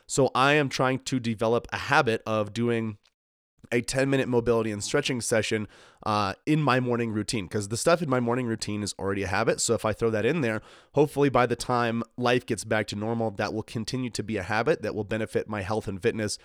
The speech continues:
for the rest of my life, really. Um, <clears throat> so that's what we need to look for. We need to look for things that we can do that we normally wouldn't because of all the time we have on our hands, because of the change of schedule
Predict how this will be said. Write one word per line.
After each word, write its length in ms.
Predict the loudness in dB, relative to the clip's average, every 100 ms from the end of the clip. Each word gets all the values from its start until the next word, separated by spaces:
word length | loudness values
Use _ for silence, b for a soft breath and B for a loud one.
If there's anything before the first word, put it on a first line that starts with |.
| b b
for 220 | 0 2 4
the 100 | 4
rest 240 | 2 2
of 80 | -2
my 140 | 0
life, 360 | 4 2 0 -2
really. 280 | -2 -2 b b b 0
Um, 400 | 2 2 0 -8 _
<clears throat> 160 | 0 0
so 160 | 6 8
that's 180 | 8
what 60 | 6
we 80 | 2
need 80 | 2
to 60 |
look 180 | 0 0
for. 200 | -2 -2
We 140 | -2
need 80 | -2
to 60 | 0
look 160 | -2
for 160 | -2 -4
things 420 | 0 0 0 -4 b b b
that 300 | 0 2 2
we 160 | 2 0
can 240 | 0 -2
do 320 | 2 4 4 2
that 120 | 0
we 120 | -2
normally 460 | 0 0 2 0 0
wouldn't 400 | 2 0 0 -6
because 340 | -4 -2 -2
of 80 | 0
all 100 | -2
the 100 | -2
time 280 | 2 2 4
we 100 | 2
have 200 | 0 0
on 80 |
our 100 | 0
hands, 340 | -2 -2 -4 -6
because 280 | -6 -6 -6
of 60 |
the 60 | -6
change 240 | -6 -6
of 100 | -6
schedule 560 | -4 0 0 2 2